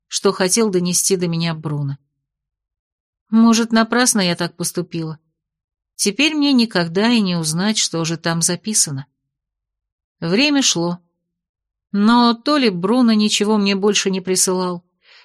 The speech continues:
то ли почтальон решил не загружать себя лишней работой. Я ходила в госпиталь, занималась там ежедневными делами,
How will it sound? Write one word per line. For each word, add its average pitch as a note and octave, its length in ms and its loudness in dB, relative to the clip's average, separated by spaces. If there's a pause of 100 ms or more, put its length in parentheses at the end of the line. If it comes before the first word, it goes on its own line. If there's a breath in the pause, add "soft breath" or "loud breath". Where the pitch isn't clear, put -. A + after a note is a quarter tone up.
то D#4 140 0
ли C4+ 80 2
почтальон G3 720 2
решил G#3 320 2
не G3 140 0
загружать G3 500 0
себя F#3+ 260 2
лишней F#3+ 380 -2
работой. F3+ 560 -6 (840)
Я B3 220 2
ходила E3 440 0
в D#3+ 60 -8
госпиталь, G#3 540 -2 (520)
занималась B3+ 580 4
там F#3 160 0
ежедневными F#3 680 0
делами, A3 600 0